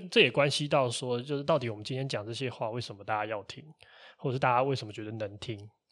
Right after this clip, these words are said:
我不知道你这件事情的感受是什么，就是我，我有时候会觉得我们讲的话有这么值得大家听吗？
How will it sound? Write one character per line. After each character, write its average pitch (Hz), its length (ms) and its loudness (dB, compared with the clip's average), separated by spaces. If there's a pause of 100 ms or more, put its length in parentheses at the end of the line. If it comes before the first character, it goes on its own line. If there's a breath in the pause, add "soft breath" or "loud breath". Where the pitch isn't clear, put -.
(280 soft breath)
我 127 80 -6
不 117 40 -6
知 151 60 2
道 147 60 6
你 117 60 0
这 131 100 0
件 135 120 2
事 - 60 -10 (160)
情 110 240 -8
的 104 380 -4
感 104 180 -4
受 131 180 -2
是 117 140 -6
什 117 100 -10
么， 120 120 -18
就 135 100 -8
是 131 320 -8 (1400 soft breath)
我， 127 240 -10
我 139 100 0
有 139 120 -2
时 123 80 0
候 170 80 4
会 180 80 0
觉 120 160 -2
得 117 300 0
我 110 80 -6
们 113 100 -8
讲 120 160 -2
的 110 60 -4
话 131 220 0
有 101 160 -6
这 127 100 -8
么 107 280 -6
值 104 200 -10
得 104 180 -4
大 107 200 -4
家 107 60 -6
听 107 220 -12
吗？ 101 180 -18